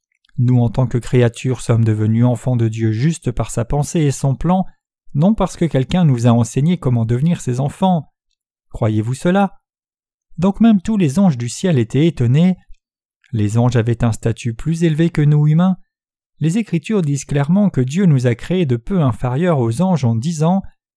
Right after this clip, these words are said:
Quand je regarde les cieux, l'ouvrage de tes mains, la lune et les étoiles que tu as disposées,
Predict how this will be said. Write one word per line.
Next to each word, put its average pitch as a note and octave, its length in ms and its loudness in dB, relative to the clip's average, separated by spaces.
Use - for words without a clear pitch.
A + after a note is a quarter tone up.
Quand A#2 160 0
je G2+ 120 -4
regarde B2+ 440 2
les A2 180 2
cieux, F#3+ 320 -2
l'ouvrage D3+ 440 2
de B2+ 80 0
tes C#3+ 180 0
mains, F3+ 240 2
la G#2+ 160 0
lune D#3+ 260 4
et D#3+ 100 4
les D3+ 180 2
étoiles D#3+ 340 0
que - 80 -4
tu C3 220 -2
as C3 80 0
disposées, E3 680 0